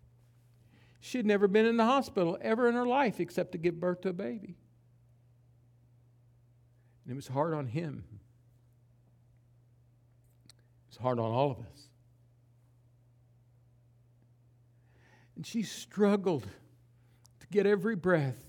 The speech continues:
fighting to live and wanting to live. And one morning in the last week of her life,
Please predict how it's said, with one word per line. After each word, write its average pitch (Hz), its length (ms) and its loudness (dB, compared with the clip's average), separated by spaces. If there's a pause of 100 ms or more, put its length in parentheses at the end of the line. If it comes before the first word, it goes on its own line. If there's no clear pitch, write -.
fighting 220 960 10 (600)
to 185 80 -8
live 135 600 0 (420)
and 127 160 -4
wanting 120 360 -4
to 95 80 -10
live. 76 420 -14 (2500)
And 123 120 -6
one 151 180 2
morning 135 540 0
in 127 80 -6
the 127 80 -6
last 135 380 -2
week 151 180 -4
of 170 100 -4
her 170 120 -2
life, 120 560 -2